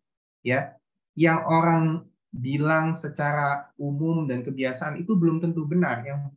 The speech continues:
benar belum tentu hal yang biasa. Nah, itu dengan adanya Wikidata Lexim ini harapannya bisa jadi penyeimbang, ya kan?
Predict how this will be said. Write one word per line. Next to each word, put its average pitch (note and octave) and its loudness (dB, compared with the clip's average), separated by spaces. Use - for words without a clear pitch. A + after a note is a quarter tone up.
benar G#3 2
belum E3 -4
tentu F3+ -2
hal F#3 2
yang E3+ 2
biasa. D#3 -8
Nah, C3+ -6
itu D3 0
dengan C#3 2
adanya C3 2
Wikidata B2 -2
Lexim A#2 -2
ini C#3+ -2
harapannya A#2 -6
bisa B2 -2
jadi A#2 2
penyeimbang, G2+ -6
ya G#2 -8
kan? - -6